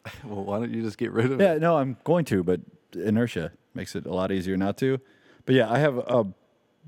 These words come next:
Speaker 2: a, it's probably, it's gotta be fifteen years old, a, uh, a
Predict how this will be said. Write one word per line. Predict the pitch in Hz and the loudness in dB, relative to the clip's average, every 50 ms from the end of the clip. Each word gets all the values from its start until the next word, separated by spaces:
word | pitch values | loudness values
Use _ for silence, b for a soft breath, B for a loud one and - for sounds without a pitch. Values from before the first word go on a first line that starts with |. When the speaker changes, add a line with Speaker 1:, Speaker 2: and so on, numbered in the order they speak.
| - - _ _ - - | -20 -20 _ _ -12 -6
Speaker 2:
a, | - 107 117 113 107 104 | -2 0 0 2 0 0
it's | 87 - 120 120 - | -2 -2 -4 -6 -4
probably, | - - 156 143 143 135 127 | -2 0 2 2 2 2 0
it's | 120 - | -2 0
gotta | - 165 156 143 | 2 0 2 2
be | 127 110 | 2 0
fifteen | - - - 120 - - - 120 107 104 | 0 0 0 0 0 0 0 0 2 2
years | 101 98 95 92 | 2 0 0 0
old, | 95 90 90 87 87 87 - b b b b b b b b b b b b _ - - | 2 2 2 2 0 0 -4 b b b b b b b b b b b b _ -16 -8
a, | - 92 92 90 | -4 -2 0 0
uh, | 85 80 73 53 - - _ _ _ _ _ | 0 -2 -4 -6 -10 -14 _ _ _ _ _
a | - 90 | -12 -12